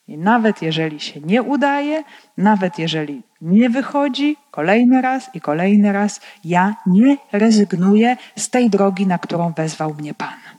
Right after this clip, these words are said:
To jest bardzo ważne też w życiu apostoła. Taka wytrwałość, odwaga, możemy powiedzieć.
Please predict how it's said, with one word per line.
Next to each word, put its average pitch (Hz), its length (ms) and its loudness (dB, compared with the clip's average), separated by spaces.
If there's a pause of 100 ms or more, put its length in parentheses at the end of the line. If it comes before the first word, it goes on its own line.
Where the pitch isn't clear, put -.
(380)
To 170 60 -8
jest 160 100 -8
bardzo 160 300 -6
ważne - 400 -8 (500)
też 147 200 -12
w 143 60 -12
życiu 147 280 -10
apostoła. - 600 -10 (600)
Taka 156 240 -6
wytrwałość, 190 1160 -2 (680)
odwaga, 196 880 0 (360)
możemy 151 420 -6
powiedzieć. - 840 -8